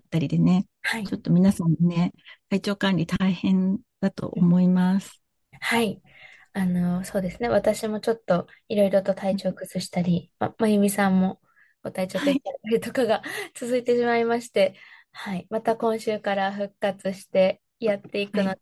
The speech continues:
Speaker 2: よろしくお願いします。
Speaker 1: お願いします。うん。
Speaker 2: で、季節、
Speaker 1: やっぱり、あの、
Speaker 2: ね、
Speaker 1: ん？
Speaker 2: あ、うん。
Speaker 1: うん、そう。<laughs>
Speaker 2: <laughs>
Speaker 1: なんか、体調崩す時って、やっぱりちょっとこうね、あ、もちろん、あの、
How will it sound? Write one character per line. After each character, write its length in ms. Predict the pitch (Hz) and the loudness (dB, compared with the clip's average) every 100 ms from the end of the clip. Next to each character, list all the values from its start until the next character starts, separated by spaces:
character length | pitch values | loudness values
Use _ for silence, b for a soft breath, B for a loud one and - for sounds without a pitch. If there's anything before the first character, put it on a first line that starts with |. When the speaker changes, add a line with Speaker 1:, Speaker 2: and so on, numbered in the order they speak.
| 539 - | -8 -6
Speaker 2:
よ 100 | 196 | -2
ろ 100 | 185 | 0
し 100 | 185 | -2
く 120 | - 190 | -4 -6
お 20 | |
願 400 | 190 190 190 185 | -4 -4 -2 -2
い 60 | 185 | -2
し 160 | - | -6
ま 220 | 196 226 | -4 -2
す。 180 | 226 - _ _ _ _ - B B _ - | -4 -10 _ _ _ _ -20 B B _ 2
Speaker 1:
お 40 | 190 | 2
願 240 | 180 170 | 4 2
い 40 | |
し 140 | - - | 0 2
ま 460 | 190 196 202 202 | 4 6 6 4
す。 200 | 214 - _ _ - | 0 -4 _ _ 0
う 60 | |
ん。 300 | 220 202 214 | 0 2 0
Speaker 2:
で、 180 | 220 262 - | -2 -6 -6
季 160 | 226 | -4
節、 40 | 240 | 0
Speaker 1:
や 40 | |
っ 20 | |
ぱ 60 | 240 | 0
り、 140 | 220 - _ | 0 -6 _
あ 80 | - | 0
の、 180 | 214 214 - 262 | 2 2 -4 -2
Speaker 2:
ね、 260 | 285 - - | -2 -2 0
Speaker 1:
ん？ 40 | 277 | 0
Speaker 2:
あ、 80 | 226 - _ _ _ | 0 -12 _ _ _
う 80 | 131 | -12
ん。 120 | - - _ _ | -12 -20 _ _
Speaker 1:
う 80 | 269 226 | 2 4
ん、 40 | 202 | 2
そ 180 | - 233 | -4 -2
う。 40 | |
<laughs> 1040 | 240 254 - 349 - - _ _ _ _ - | -2 -4 -4 -4 -6 -14 _ _ _ _ -4
Speaker 2:
<laughs> 480 | 302 277 - _ | -2 -2 -8 _
Speaker 1:
な 80 | 320 | -6
ん 40 | 339 | -2
か、 100 | 208 _ _ _ - | -4 _ _ _ 0
体 140 | 311 | 0
調 140 | 320 359 | 2 -2
崩 280 | - 403 | -2 -2
す 320 | 392 214 165 - _ _ _ - | 0 2 0 -2 _ _ _ -2
時 260 | 226 - | -2 0
っ 60 | 170 | -4
て、 520 | _ 175 170 151 147 _ _ _ _ - | _ 0 0 -2 -8 _ _ _ _ -4
や 140 | 208 | -4
っ 20 | 214 | 0
ぱ 100 | 262 | 2
り 140 | 214 | 0
ち 140 | - | -2
ょ 20 | 220 | -4
っ 40 | |
と 100 | 196 | -4
こ 140 | - 156 | -2 2
う 60 | |
ね、 260 | 156 156 170 _ - | 4 4 0 _ -2
あ、 180 | 196 | 0
も 140 | 190 202 | 2 2
ち 100 | 220 | 2
ろ 120 | 180 | 0
ん、 80 | 175 | 0
あ 100 | 175 | 0
の、 800 | 175 170 170 170 165 170 165 | 2 2 2 2 -2 -2 -4